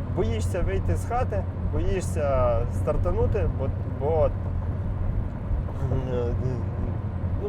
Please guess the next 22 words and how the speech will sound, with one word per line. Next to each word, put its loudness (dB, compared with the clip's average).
бо 2
так 2
працює 0
людське 0
тіло, -2
людська 0
голова. -2
Ну, 2
от, 0
і, -4
е, -2
тим, 0
котрі 0
доїхали, -2
їм -2
треба 2
просто 2
провести 2
кілька -2
днів, 0
щоб, 0
е, 4